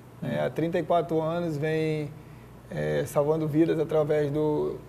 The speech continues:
Speaker 1: do trabalho, convivência e espiritualidade, né? Onde lá no início, através do fundador, o Nelson, e o Frei Hans, né? Aconteceu em São Paulo, numa esquina,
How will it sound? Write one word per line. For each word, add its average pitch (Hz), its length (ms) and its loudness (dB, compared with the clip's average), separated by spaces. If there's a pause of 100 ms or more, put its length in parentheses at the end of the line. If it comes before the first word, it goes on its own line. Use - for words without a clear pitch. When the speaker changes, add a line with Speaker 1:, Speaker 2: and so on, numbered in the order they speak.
(560)
Speaker 1:
do 151 140 -4
trabalho, 156 540 2
convivência 151 500 0
e - 20 -14
espiritualidade, 151 880 -2 (480)
né? 147 240 2
Onde 156 260 2
lá 165 180 6
no 190 100 2
início, 160 400 2
através 156 320 4
do 147 60 -2
fundador, 151 560 4
o - 20 0
Nelson, 156 580 2 (500)
e 147 80 0
o 139 60 0
Frei 156 280 2
Hans, 156 480 -4 (360)
né? 165 80 -2
Aconteceu 147 420 -2
em 156 60 0
São 156 220 -2
Paulo, 165 500 2
numa 156 260 -2
esquina, 180 600 -4